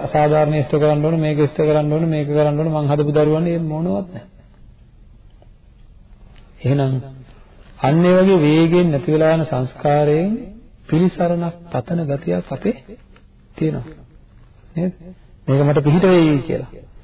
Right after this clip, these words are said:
මේක එයාටවත් අයිති නෑ. අම්මටවත් අයිති නෑ අම්මගේ හිතේ ඇති වෙන සිතුවිලි. අම්මටවත් අයිති නෑ අම්මගේ ශරීරය. තාත්තටවත් අයිති නෑ තාත්තගේ හිතේ ඇති වෙන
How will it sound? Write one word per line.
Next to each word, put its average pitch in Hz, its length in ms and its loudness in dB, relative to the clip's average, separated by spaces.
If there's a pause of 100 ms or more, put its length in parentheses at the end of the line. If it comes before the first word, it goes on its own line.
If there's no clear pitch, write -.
(680)
මේක 180 400 2 (180)
එයාටවත් 208 600 4
අයිති 170 260 2
නෑ. 123 160 -4 (140)
අම්මටවත් 202 580 4
අයිති 202 220 2
නෑ 202 180 0
අම්මගේ 180 300 0
හිතේ 175 220 0
ඇති 175 140 -2
වෙන 190 140 -2
සිතුවිලි. - 360 -8 (720)
අම්මටවත් 196 500 2
අයිති 190 240 2
නෑ 185 140 0
අම්මගේ 196 300 0 (680)
ශරීරය. 135 440 0
තාත්තටවත් 202 580 2
අයිති 208 180 2
නෑ 202 140 2
තාත්තගේ 175 340 2
හිතේ 170 220 2
ඇති 175 160 2
වෙන 214 120 4